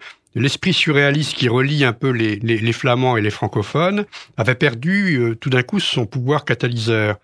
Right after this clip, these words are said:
Comme si on commençait à douter que la fameuse émission de la R T B F du treize décembre deux mille six, qui est un modèle d'insolence et dont on parle d'ailleurs dans le,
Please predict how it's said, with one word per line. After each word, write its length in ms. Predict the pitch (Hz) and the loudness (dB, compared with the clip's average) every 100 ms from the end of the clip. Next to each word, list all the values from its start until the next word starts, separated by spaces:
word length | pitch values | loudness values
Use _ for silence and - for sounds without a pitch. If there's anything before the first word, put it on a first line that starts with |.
| - | -4
Comme 140 | 143 | -2
si 160 | 131 214 | 0 0
on 80 | 170 | 2
commençait 400 | 156 147 - 147 | 2 0 2 0
à 80 | |
douter 460 | 127 165 147 208 233 | 2 -2 0 0 0
que 380 | - 143 131 113 _ _ _ | 0 0 2 0 _ _ _
la 140 | - 117 | 0 2
fameuse 380 | 151 165 220 170 | 4 4 4 2
émission 420 | 156 160 196 175 | 0 0 0 2
de 60 | 117 | 2
la 120 | 113 | 2
R 100 | - | 2
T 140 | 127 | 0
B 280 | 113 120 139 | 2 4 4
F 100 | - | 0
du 140 | 101 | -6
treize 260 | - 127 101 | -2 -2 0
décembre 600 | 101 98 - 117 95 90 | -2 -2 -2 0 0 -4
deux 100 | 85 | -4
mille 180 | 95 160 | -4 -4
six, 480 | - 240 233 - - _ _ _ _ _ | -2 -2 -2 -8 -14 _ _ _ _ _
qui 80 | - | -8
est 80 | - | -4
un 60 | |
modèle 320 | 90 123 147 107 | -2 2 2 0
d'insolence 580 | 104 - 175 247 - | -2 0 0 0 0
et 20 | - | -4
dont 140 | - 110 | -4 -6
on 80 | |
parle 240 | 90 226 185 | 0 0 0
d'ailleurs 240 | 98 90 | -2 -2
dans 120 | 90 | -4
le, 180 | 92 87 | -4 -6